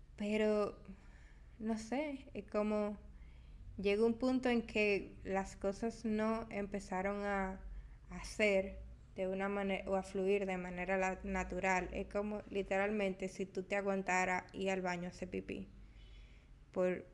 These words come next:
por un principio, eh, religioso, ético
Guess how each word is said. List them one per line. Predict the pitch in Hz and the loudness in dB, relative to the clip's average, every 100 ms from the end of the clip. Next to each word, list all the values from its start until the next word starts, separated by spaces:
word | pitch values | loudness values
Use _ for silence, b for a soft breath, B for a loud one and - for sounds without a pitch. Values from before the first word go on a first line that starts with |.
| - | 0
por | 185 180 | 2 2
un | 196 196 | 0 0
principio, | 196 190 - 196 196 190 180 180 180 - b b b b b - | 0 0 0 0 2 2 4 2 -6 -12 b b b b b -8
eh, | 180 180 175 185 - | -2 -2 -2 -6 -4
religioso, | 190 185 180 180 190 185 185 185 - 190 - - - - - - | 0 2 2 0 0 0 0 -4 -10 -12 -14 -20 -20 -20 -20 -8
ético | 185 190 185 180 - 175 | -2 -2 -2 -8 -10 -14